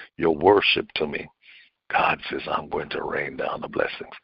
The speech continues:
We had this saying back in the old days, "When the praises go up, the blessings come down." Well, if we continue the praises to Jesus and the adoration to Jesus,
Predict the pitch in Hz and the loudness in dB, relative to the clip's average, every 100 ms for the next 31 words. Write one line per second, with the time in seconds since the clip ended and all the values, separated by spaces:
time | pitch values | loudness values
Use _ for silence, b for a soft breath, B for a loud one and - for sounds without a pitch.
0 | B B B B - 123 127 117 107 - | B B B B 10 12 12 10 8 10
1 | 113 104 101 101 95 98 95 92 95 95 | 10 10 10 10 10 8 6 8 8 8
2 | 92 95 87 - 95 90 80 - - 87 | 6 4 2 4 6 6 2 -4 4 6
3 | 78 - - - - - - - - - | 6 0 2 2 2 -6 -8 -6 -6 0
4 | 82 82 80 - B B B B B B | 4 4 4 -4 B B B B B B
5 | 98 110 120 117 98 92 - 87 - 101 | 12 12 12 12 10 4 2 0 4 6
6 | 90 82 78 - - 98 98 92 - - | 6 4 0 -2 6 8 8 6 2 -4
7 | - - 76 78 78 69 - - - - | -2 -4 -2 -2 -2 -4 -6 -8 -10 -18
8 | _ B B B B B - 101 87 87 | _ B B B B B -2 2 2 0
9 | - - 92 98 95 92 95 98 95 - | -2 4 10 12 12 12 12 12 12 6
10 | 90 80 82 71 80 78 - | 2 2 -2 0 -2 -2 -2